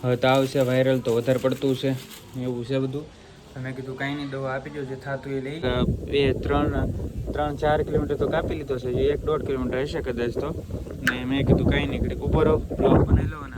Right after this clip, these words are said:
પછી જાઓ." આ બધી દવા છે, ઘણી ખરી દવા છે, આમાં લાડ બધી છે, જો તમે જોવો તો. ને કંઈક પરસી આપી, હવે ત્રણ દિવસ પછી બધા આવવાનું છે, એવું છે ફેમિલી. તો કાંઈ નહીં, હવે આપણે નીકળીએ ઘરે. હેલો YouTube ફેમિલી, કેમ છો ફેમિલી?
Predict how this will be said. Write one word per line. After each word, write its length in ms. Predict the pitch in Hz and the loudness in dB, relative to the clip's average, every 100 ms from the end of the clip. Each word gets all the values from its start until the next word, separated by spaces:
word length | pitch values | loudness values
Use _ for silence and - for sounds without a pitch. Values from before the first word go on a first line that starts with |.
| - | -12
પછી 300 | - - 120 | -12 -12 -12
જાઓ." 140 | 143 | -10
આ 360 | 160 - - 127 | -10 -12 -2 4
બધી 220 | 120 120 | 8 10
દવા 280 | 123 143 127 | 12 12 10
છે, 200 | 123 180 - - - - - | 8 4 2 -8 -8 -6 6
ઘણી 220 | - 139 131 | 12 12 12
ખરી 200 | 131 123 | 12 12
દવા 280 | 135 123 | 12 12
છે, 60 | 120 | 12
આમાં 180 | 123 123 | 12 12
લાડ 240 | 135 131 | 12 12
બધી 240 | 123 127 123 | 12 12 12
છે, 100 | 123 | 12
જો 160 | 143 | 12
તમે 240 | 135 127 117 | 12 12 12
જોવો 300 | 135 127 120 | 12 12 12
તો. 160 | 147 - - - - | 12 10 8 8 8
ને 80 | 135 | 10
કંઈક 140 | 135 123 - | 12 12 12
પરસી 280 | 147 - 135 | 12 12 12
આપી, 280 | 117 120 | 12 12
હવે 240 | 120 123 120 | 12 10 8
ત્રણ 500 | - 135 139 135 131 | 6 8 10 12 10
દિવસ 380 | 131 135 131 - | 10 10 8 8
પછી 280 | 139 127 127 | 4 6 8
બધા 240 | 123 131 135 | 10 10 12
આવવાનું 520 | 123 131 131 127 127 | 12 10 10 8 8
છે, 120 | 131 | 8
એવું 200 | 127 127 | 10 12
છે 120 | 151 | 12
ફેમિલી. 340 | 135 123 123 139 - - - | 12 12 10 6 -2 2 4
તો 60 | 160 | 4
કાંઈ 180 | 147 | 4
નહીં, 120 | 147 143 | 4 2
હવે 80 | |
આપણે 200 | 135 131 | 2 0
નીકળીએ 320 | 127 139 143 123 | 0 2 2 4
ઘરે. 280 | 127 135 135 - - - - - | 4 2 0 0 0 0 -4 -6
હેલો 280 | 175 214 254 | 0 6 6
YouTube 300 | 233 208 185 | 4 -4 -6
ફેમિલી, 360 | 190 180 170 | -6 -6 -8
કેમ 300 | 160 254 269 | -4 -2 0
છો 140 | 226 202 | 0 -2
ફેમિલી? 400 | 180 165 160 | -4 -4 -2